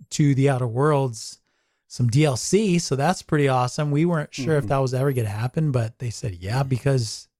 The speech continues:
Speaker 1: they were so successful.
Speaker 2: Mm-hmm.
Speaker 1: But I,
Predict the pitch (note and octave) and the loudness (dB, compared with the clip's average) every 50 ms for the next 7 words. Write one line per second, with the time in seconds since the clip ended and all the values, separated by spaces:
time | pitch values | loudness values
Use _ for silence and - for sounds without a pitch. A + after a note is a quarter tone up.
0 | _ - C#3 C#3 B2+ A#2+ - - - F#3+ E3 - - C3 - - - A3 B3+ - | _ 0 0 2 0 -2 -2 0 2 2 2 2 -2 -6 -4 0 0 0 0 0
1 | - - - F2+ - _ _ _ _ _ _ _ _ _ _ _ _ _ - - | -6 -14 -18 -18 -18 _ _ _ _ _ _ _ _ _ _ _ _ _ -14 -10
2 | B2 A#2 A#2 A2+ C3 B2+ B2+ - _ _ _ _ _ _ _ _ - C#3 C3+ D#3+ | -4 -2 0 2 2 2 0 -2 _ _ _ _ _ _ _ _ -2 2 2 2
3 | F#3 | 2